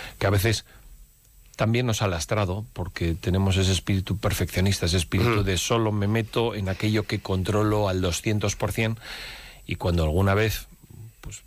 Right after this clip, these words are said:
Speaker 1: proyectos, clientes nos demandaban algo que se salía de nuestro perímetro, pues muchas veces hemos sido,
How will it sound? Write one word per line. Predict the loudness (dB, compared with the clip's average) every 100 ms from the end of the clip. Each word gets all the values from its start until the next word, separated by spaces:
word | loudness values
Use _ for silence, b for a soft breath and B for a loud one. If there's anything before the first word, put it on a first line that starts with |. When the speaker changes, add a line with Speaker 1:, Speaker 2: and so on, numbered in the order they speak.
| _
Speaker 1:
proyectos, | -6 -4 -4 -6 -6
clientes | -2 0 0
nos | 0 0
demandaban | 2 4 4 4
algo | 2 2 0
que | -2
se |
salía | -2 0 2
de |
nuestro | 2 2 0
perímetro, | 2 2 0 -2
pues | -2 -4
muchas | -2 -2
veces | 0 0
hemos | 2 0
sido, | 2 0 0